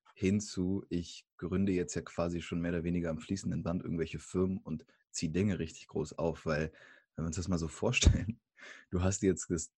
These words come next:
das hast du so beiläufig erzählt, aber die Marke zum Beispiel Oase, die jetzt ja auch relativ frisch ist, das ist ja eine Bekleidungsmarke.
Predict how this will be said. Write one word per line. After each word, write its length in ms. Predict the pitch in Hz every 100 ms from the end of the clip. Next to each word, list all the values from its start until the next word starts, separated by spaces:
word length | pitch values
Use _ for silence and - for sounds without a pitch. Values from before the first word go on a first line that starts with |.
| -
das 160 | -
hast 100 | 76
du 40 | 76
so 120 | 78
beiläufig 420 | 73 82 80 78
erzählt, 460 | 78 - 87 107 87
aber 160 | 80
die 100 | 80
Marke 320 | 78 80 - -
zum 160 | 101
Beispiel 280 | 98 - -
Oase, 440 | - 76 87 120
die 80 | 90
jetzt 160 | 87 -
ja 100 | 92
auch 140 | 85
relativ 340 | 90 87 92 -
frisch 260 | 85 -
ist, 220 | 92 -
das 140 | 95 -
ist 100 | 92
ja 60 |
eine 100 | 90
Bekleidungsmarke. 840 | 87 - 90 80 - - - -